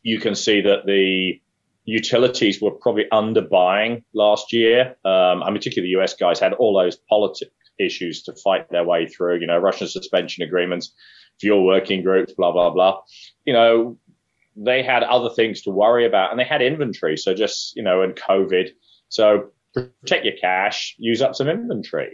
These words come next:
Uh, you've seen that in Europe as well. And then if you look at the back end, the secondary market, inventory's been disappearing from there as well. I mean, and that's just highlighted by the fact that prices have gone up.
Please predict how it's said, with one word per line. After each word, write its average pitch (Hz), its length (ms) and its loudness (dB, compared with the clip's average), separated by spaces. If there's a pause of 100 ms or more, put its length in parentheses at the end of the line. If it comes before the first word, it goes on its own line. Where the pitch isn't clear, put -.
(120)
Uh, 82 100 0
you've 87 120 -2
seen 107 220 -2
that 95 160 2
in 87 100 -4
Europe 90 320 0
as 85 160 -6
well. 90 440 2 (600)
And 117 140 2
then 135 100 2
if 131 100 -2
you 131 120 4
look 127 180 2
at 127 100 2
the 110 160 2
back 139 360 0
end, 101 200 0
the 90 80 -4
secondary 143 560 0
market, 90 720 0
inventory's 180 480 -4
been 127 240 -2
disappearing 131 640 0
from 117 200 -4
there 123 260 4
as 117 140 0
well. 139 240 4
I - 20 6
mean, 101 180 0
and 107 120 0
that's - 180 0
just - 200 -6
highlighted 95 440 2
by 98 100 4
the - 80 -2
fact - 260 -2
that 90 180 -8
prices 113 420 0
have 80 140 -14
gone 78 200 -2
up. 71 220 -8